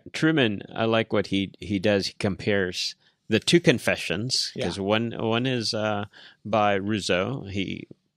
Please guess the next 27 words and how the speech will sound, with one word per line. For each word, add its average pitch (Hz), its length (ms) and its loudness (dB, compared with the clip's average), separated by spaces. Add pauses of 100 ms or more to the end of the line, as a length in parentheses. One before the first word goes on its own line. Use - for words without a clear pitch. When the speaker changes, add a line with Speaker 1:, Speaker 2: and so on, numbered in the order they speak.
(260)
Speaker 1:
very 101 440 0
originally, 95 960 0 (580)
uh, - 500 -6
<laughs> - 60 -16
titled 95 380 0
it 95 160 -2
Confessions, 95 720 -4
his 85 260 -4 (360)
main 95 300 0
work, 101 320 0
and, 101 220 0
and 95 160 -2
Augustine's 104 640 4
Confessions. - 760 -8
Speaker 2:
Right. - 160 -16 (320)
Speaker 1:
But - 160 -4
the 95 60 0
main 117 240 6
difference 87 460 -2
is 87 220 -4
Rousseau 98 600 0 (400)
thinks 98 240 0
that - 160 -4
we 90 320 -4
start - 480 2
with, 87 400 -2
uh, 82 300 -4